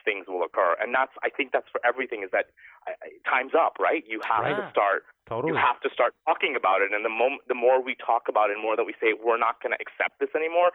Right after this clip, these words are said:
Speaker 2: Yeah.
Speaker 1: We're not gonna let you do this anymore," that's, that's gonna be the change, I
Speaker 3: Mm-hmm.
Speaker 1: believe.
Speaker 2: I think that's beau-, that gave me chills. I love that.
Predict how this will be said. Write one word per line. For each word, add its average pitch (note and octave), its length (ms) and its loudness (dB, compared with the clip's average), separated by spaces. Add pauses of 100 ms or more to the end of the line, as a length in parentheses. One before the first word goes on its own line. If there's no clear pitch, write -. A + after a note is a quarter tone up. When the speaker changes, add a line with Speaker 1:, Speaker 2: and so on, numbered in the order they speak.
(180)
Speaker 2:
Yeah. A2 80 -12
Speaker 1:
We're A#2 80 4
not A2 340 -2
gonna A2 180 2
let G2 200 0
you G2+ 100 -4
do G2+ 160 -4
this G2+ 180 -6
anymore," A2+ 440 0 (600)
that's, G#2 200 0 (220)
that's G2+ 180 2 (120)
gonna G2+ 160 -2
be F#2 100 -6
the F2 80 -14
change, G2 340 -6 (180)
I G2+ 160 2
Speaker 3:
Mm-hmm. - 100 -14
Speaker 1:
believe. D2 180 -16 (320)
Speaker 2:
I A#3 220 -2
think E3 260 -12
that's F3 240 -2
beau-, F3 160 -8
that F3 180 0
gave G3 160 -4
me C#3+ 100 -12
chills. A2+ 420 -12
I C#3+ 80 -6
love C3+ 260 -4
that. F#2+ 220 -14